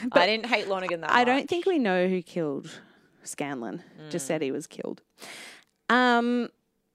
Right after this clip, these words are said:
Speaker 1: so after this whole thing went down,
Speaker 2: Yeah.
Speaker 1: the Kelly gang officially became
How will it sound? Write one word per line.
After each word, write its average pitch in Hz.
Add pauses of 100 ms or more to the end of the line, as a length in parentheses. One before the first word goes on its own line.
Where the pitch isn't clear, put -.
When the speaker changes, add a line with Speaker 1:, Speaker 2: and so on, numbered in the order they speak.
(380)
Speaker 1:
so -
after 196
this -
whole 156
thing 135
went -
down, 123
Speaker 2:
Yeah. 127 (200)
Speaker 1:
the -
Kelly 190
gang 180
officially 170
became 143